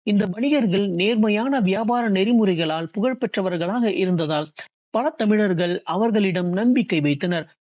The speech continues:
மேலும், இஸ்லாத்தை தழுவியவர்களுக்கு வணிகத்தில் முன்னுரிமை கிடைத்தது. இது பொருளாதார ஈர்ப்பாக செயல்பட்டது. இந்து சமூகத்தின் கடுமையான சாதி அமைப்பு குறிப்பாக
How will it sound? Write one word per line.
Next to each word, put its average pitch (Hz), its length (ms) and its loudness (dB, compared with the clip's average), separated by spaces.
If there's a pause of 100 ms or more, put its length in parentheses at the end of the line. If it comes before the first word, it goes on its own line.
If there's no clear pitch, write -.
(120)
மேலும், 214 420 2
இஸ்லாத்தை 269 600 -2
தழுவியவர்களுக்கு 196 960 0
வணிகத்தில் 226 580 0
முன்னுரிமை 220 560 2
கிடைத்தது. 156 460 -2 (360)
இது 180 280 2
பொருளாதார 240 600 -2 (100)
ஈர்ப்பாக 165 600 -2
செயல்பட்டது. 165 720 -2 (600)
இந்து 277 300 4
சமூகத்தின் 220 580 2
கடுமையான 180 640 0
சாதி 220 400 -2
அமைப்பு 170 400 -2 (140)
குறிப்பாக 220 560 -2